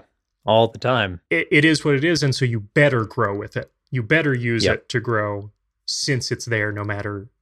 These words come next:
Speaker 2: whether you want it there or not.
Speaker 1: <laughs>
Speaker 2: Uh, you've gotta just throw down the gloves.
Speaker 1: Yeah.
Speaker 2: And start swinging.
Speaker 1: I think that's a good take.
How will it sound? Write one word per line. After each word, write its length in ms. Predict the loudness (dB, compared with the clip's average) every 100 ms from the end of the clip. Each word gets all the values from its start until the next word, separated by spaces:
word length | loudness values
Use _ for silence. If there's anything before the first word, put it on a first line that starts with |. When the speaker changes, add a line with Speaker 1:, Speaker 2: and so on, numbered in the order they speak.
| _ _ _ _
Speaker 2:
whether 260 | -6 -2
you 140 | -2 -2
want 260 | -4 -4
it 140 | -4 -2
there 240 | -4 -4
or 40 | -4
not. 300 | -2 -4 -6 _ _ _ _ -20 -20 -20 _ _ -8
Speaker 1:
<laughs> 100 | -6 -8 -10 -12 -16 -18 -8
Speaker 2:
Uh, 360 | -6 -4 -6 -10 -16 _
you've 160 | -8 -2
gotta 240 | 2 2
just 320 | 0 -4 -6 -4
throw 180 | -2 -2
down 180 | -4
the 80 | -8
gloves. 580 | -6 -4 -4 -6 -8 -10 _ _ _ _ _ _ _ _ _ -2
Speaker 1:
Yeah. 180 | 0 0 _ _ _ -10
Speaker 2:
And 360 | -10 -10 -14 -18 _
start 340 | -8 -4 -4
swinging. 500 | -2 -2 -2 -6 -12 -14 _ _ _ _ _ _
Speaker 1:
I 40 | 2
think 120 | 4
that's 140 | 2
a 40 | 2
good 140 | 0
take. 360 | 4 2 2